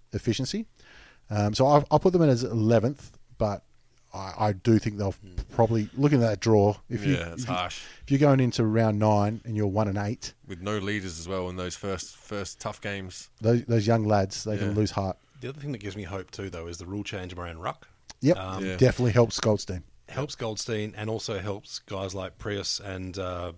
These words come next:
Speaker 1: Maybe
Speaker 2: Benny
Speaker 1: Majak.
Speaker 2: Brown.
Speaker 1: Maybe
Speaker 3: Yeah.
Speaker 1: Majak too.
Speaker 2: See, Majak, he gets pushed off the ball by Puopolo.
Speaker 1: Yeah.
Speaker 2: So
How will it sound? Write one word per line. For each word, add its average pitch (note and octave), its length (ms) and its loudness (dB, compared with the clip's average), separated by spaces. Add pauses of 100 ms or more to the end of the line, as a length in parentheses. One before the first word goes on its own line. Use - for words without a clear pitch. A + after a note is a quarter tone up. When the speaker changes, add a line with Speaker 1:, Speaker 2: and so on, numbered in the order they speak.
(260)
Speaker 1:
Maybe A3+ 360 2
Speaker 2:
Benny B2 160 2
Speaker 1:
Majak. G#2 60 0
Speaker 2:
Brown. G#2 260 0 (180)
Speaker 1:
Maybe A#3+ 220 0
Speaker 3:
Yeah. B3 60 2
Speaker 1:
Majak G#2+ 340 -2
too. D#3+ 100 -2
Speaker 2:
See, A#2 140 -2
Majak, F3 580 -8
he F3+ 120 -6
gets G3 180 -6
pushed C#3+ 260 -6
off A#2 60 -10
the A2+ 100 -4
ball A2 160 -4
by G2+ 140 -4
Puopolo. F#2+ 420 -10
Speaker 1:
Yeah. D#2 200 -10 (200)
Speaker 2:
So G#2+ 400 -2